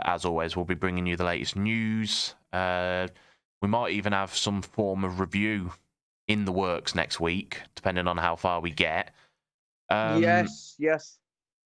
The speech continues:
Speaker 1: we've
Speaker 2: And I
Speaker 1: obviously, we've
Speaker 2: think
Speaker 1: got
Speaker 2: we're
Speaker 1: other
Speaker 2: gonna have a
Speaker 1: games.
Speaker 2: topic episode coming up because I go away two weeks today, actually. Two weeks today,
Speaker 1: Yeah.
Speaker 2: I will be in Portugal. So hopefully we'll pre-record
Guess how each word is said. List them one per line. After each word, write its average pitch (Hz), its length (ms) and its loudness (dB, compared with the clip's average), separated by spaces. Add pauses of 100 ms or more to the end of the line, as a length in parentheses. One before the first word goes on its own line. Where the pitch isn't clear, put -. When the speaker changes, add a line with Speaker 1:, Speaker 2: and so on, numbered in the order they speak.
(300)
Speaker 1:
we've 110 160 2
Speaker 2:
And - 20 4
I 107 60 4
Speaker 1:
obviously, 165 240 6
we've 98 60 -2
Speaker 2:
think 107 100 4
Speaker 1:
got - 80 4
Speaker 2:
we're 196 60 6
Speaker 1:
other 196 100 6
Speaker 2:
gonna 180 100 4
have - 80 4
a - 60 0
Speaker 1:
games. 110 120 -2
Speaker 2:
topic 185 440 0
episode 160 580 2
coming 156 220 6
up 156 200 6
because - 280 0
I 143 160 6
go 135 140 2
away 127 600 2
two 185 220 4
weeks 190 260 0
today, 160 220 2
actually. 110 400 -2
Two 151 200 -2
weeks 143 280 -2
today, 123 580 4 (160)
Speaker 1:
Yeah. 98 300 4
Speaker 2:
I 110 40 8
will 120 200 2
be 120 140 4
in 107 100 2
Portugal. 107 640 0
So 110 380 2
hopefully 135 400 2
we'll 120 180 4
pre-record 120 840 2